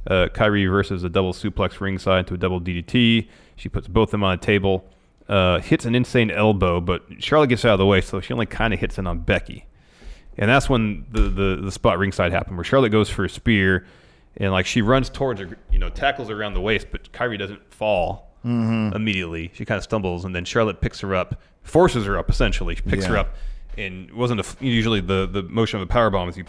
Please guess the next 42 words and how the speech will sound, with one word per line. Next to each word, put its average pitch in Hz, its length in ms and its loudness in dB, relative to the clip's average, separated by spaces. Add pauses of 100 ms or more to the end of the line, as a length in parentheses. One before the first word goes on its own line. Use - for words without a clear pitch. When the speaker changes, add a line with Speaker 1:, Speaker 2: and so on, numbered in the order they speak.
(140)
Speaker 1:
as 101 140 -4
you 101 80 -8
pick 117 220 -4
'em 101 80 -6
up, 107 120 -4
the 98 60 -10
person - 300 -8
who's - 60 -12
taking 104 180 -6
the 90 60 -10
power 90 180 -6
bomb 87 160 -6
does 85 200 -2
a, 90 160 -4
a 107 80 -6
sit-up. - 240 -4
Speaker 2:
Sit-up, 95 340 -2
yeah. 80 280 -2 (320)
Speaker 1:
Well, - 80 -12
Kyrie 143 280 6
didn't 104 180 4
do 101 140 2
that, 82 280 -2 (600)
and 101 120 -8
so 95 320 -2
the, 92 120 -10 (400)
Charlotte 113 440 -4
had 113 200 2
to 90 40 -2
pretty - 220 2
much 104 160 0
muscle 101 400 2
her 90 140 6
up 87 360 2 (440)
to 101 100 -10
power 113 260 4
bomb 98 200 0
her 87 100 -6
through 90 160 -10
the 85 80 -10
table. 127 560 -2 (420)
Um, 87 600 -6